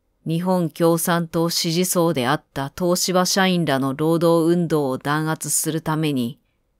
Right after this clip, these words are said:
ジーエイチキューや警察が仕組んだ謀略である、というようなものである。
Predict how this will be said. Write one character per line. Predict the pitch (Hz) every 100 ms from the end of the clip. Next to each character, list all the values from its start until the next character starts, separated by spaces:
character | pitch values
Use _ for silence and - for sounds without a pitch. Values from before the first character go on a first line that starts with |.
| _ _
ジ | - 165
ー | 165 170
エ |
イ | 165
チ | - 160
キ | -
ュ | 165
ー |
や | 156 131
警 | - 151
察 | 151 151 - 147
が | 147
仕 | - -
組 | 165
ん | 160
だ | 131
謀 | - 160 165
略 | 165 165
で | 151 156
あ | 143
る、 | 139 - _ _ _ _ _ -
と | 170
い | 170
う | 175
よ | 175 175
う |
な | 160 139
も | 139
の | 143 151
で | 135
あ | 131
る。 | 127 123